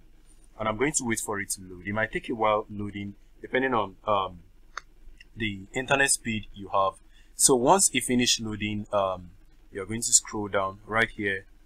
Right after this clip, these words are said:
and you're going to notice where it says end screen. I think the, um, this video ratio, I edited this video on mobile, so that is the reason why there is no option for end screen. It says for the aspect ratio,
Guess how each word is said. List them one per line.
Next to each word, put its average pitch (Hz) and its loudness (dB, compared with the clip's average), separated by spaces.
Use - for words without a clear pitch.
and 104 -4
you're 101 2
going 113 -4
to 110 -6
notice 104 -6
where 101 0
it 98 -6
says 98 -2
end 95 -10
screen. - -6
I 107 -2
think 185 2
the, 113 0
um, 95 0
this 107 -8
video 110 -6
ratio, 104 -2
I 98 -2
edited 120 0
this 120 -4
video 104 -2
on 101 -4
mobile, 113 -8
so 95 -2
that 120 2
is 113 -4
the 101 -4
reason 104 -4
why 98 4
there 95 0
is 92 -6
no 113 -2
option 110 -2
for 101 -4
end 101 -6
screen. - -4
It - -8
says - 0
for - -4
the 98 -10
aspect 120 -2
ratio, 110 -8